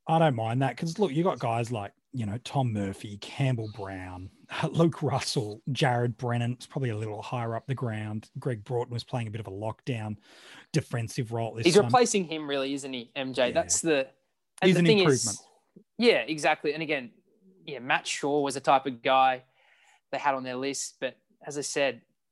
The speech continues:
Speaker 2: that was sort of the knock, wasn't it? It was the
Speaker 1: Yeah.
Speaker 2: free running. They weren't really too concerned for defending, and you see
Speaker 1: Yeah.
Speaker 2: how deadly the likes of, like I mentioned,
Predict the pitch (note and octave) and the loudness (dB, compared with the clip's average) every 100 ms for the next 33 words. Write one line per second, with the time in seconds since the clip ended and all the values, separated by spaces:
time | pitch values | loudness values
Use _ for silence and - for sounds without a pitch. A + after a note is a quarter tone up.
0 | - D#3 D#3+ E3+ F3 D#3+ C#3 C3 C#3+ D3 | -16 -2 0 2 2 2 0 2 2 2
1 | B2 D3 C#3+ A#2 D3+ C#3+ C3 C3+ A2 - | 0 0 -2 -6 -2 -2 4 2 2 2
2 | D3+ D3+ C#3+ C#3 C#3+ C#3 C3 C3 _ _ | 6 8 6 6 4 2 -2 -8 _ _
3 | - D3+ D#3 F3 E3 C#3 C3 - D3+ C#3 | 0 2 4 4 4 0 -2 -2 -2 -2
4 | C3+ C3 - C3+ C#3+ C#3+ - C#3+ B2+ _ | -4 -2 2 4 4 0 4 2 2 _
5 | _ _ _ - C#3+ - D3 F#3 G3 C#3+ | _ _ _ 0 0 2 4 6 6 4
6 | C#3 - D3+ - D#3+ D#3 D3+ B2+ _ - | 0 -4 0 4 6 6 6 2 _ -6
7 | D3 D3 D3+ C#3+ B2+ B2+ C3 C3+ - B2+ | -2 0 2 0 0 4 4 4 -4 -8
8 | A#2 _ - C#3+ C3+ B2+ C3+ - A#2 | -10 _ -8 -6 -6 -6 -8 -8 -12